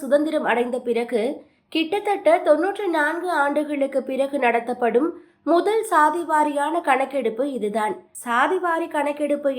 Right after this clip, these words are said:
என்பது ஒவ்வொருவரும் எந்த சாதியை சேர்ந்தவர் என்பதை அரசு அதிகாரப்பூர்வமாக பதிவு செய்யும் ஒரு செயலாகும்.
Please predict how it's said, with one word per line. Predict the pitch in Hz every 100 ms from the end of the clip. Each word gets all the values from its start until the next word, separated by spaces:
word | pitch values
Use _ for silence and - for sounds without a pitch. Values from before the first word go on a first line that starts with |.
| 247
என்பது | 240 233 294 339 - 277
ஒவ்வொருவரும் | 285 403 427 330 277 311 - 269
எந்த | 311 403 381
சாதியை | 302 277 285 285 285
சேர்ந்தவர் | 262 240 240 247 226 214
என்பதை | 220 254 226 214 294 - _ _ -
அரசு | 247 269 285 269 294 -
அதிகாரப்பூர்வமாக | 220 302 370 381 370 339 302 294 277 254 254 285 294
பதிவு | 269 339 370 370
செய்யும் | 302 226 277 -
ஒரு | 240 247
செயலாகும். | 226 214 220 220 226